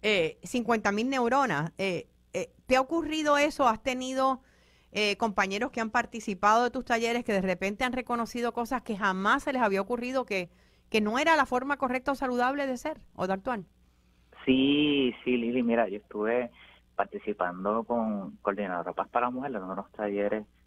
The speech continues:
Speaker 2: de prevención de violencia en
Speaker 1: Ujú.
Speaker 2: contexto deportivo, y estuvimos trabajando con distintos atletas en distintas universidades,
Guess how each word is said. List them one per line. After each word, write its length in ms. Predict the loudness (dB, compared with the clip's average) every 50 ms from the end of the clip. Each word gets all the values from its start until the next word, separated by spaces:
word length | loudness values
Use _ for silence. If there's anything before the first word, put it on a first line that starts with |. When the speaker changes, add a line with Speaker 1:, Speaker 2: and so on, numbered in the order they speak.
| _ _
Speaker 2:
de 100 | -4 -2
prevención 420 | 0 2 0 0 -2 -4 -6 -6 -4
de 100 | -2 -2
violencia 720 | 0 2 2 2 0 -2 -4 -8 -8 -4 -2 0 0 0 -2
en 120 | -2 -4 -4
Speaker 1:
Ujú. 20 | -4
Speaker 2:
contexto 420 | -4 -6 -6 -8 -10 -6 -4 0 0
deportivo, 720 | 0 0 0 -2 -6 -6 -6 -8 -8 -6 -4 -4 -4 -4 -4
y 60 | -6
estuvimos 420 | -6 -6 -6 -6 -6 -6 -6 -4
trabajando 680 | -2 0 0 0 0 0 -4 -6 -6 -4 -4 -4 -4 -4
con 540 | -6 -6 -6 -6 -6 -8 -12 -16 -18 -20 -20 _
distintos 360 | -18 -14 -14 -12 -6 -4 -2
atletas 400 | 0 0 0 -2 -2 -2 -2 -4 -4
en 240 | -6 -12 -14 -14 -14
distintas 380 | -14 -14 -14 -16 -14 -10 -8
universidades, 640 | -6 -4 -4 -4 -4 -6 -8 -8 -6 -4 -6 -6 -8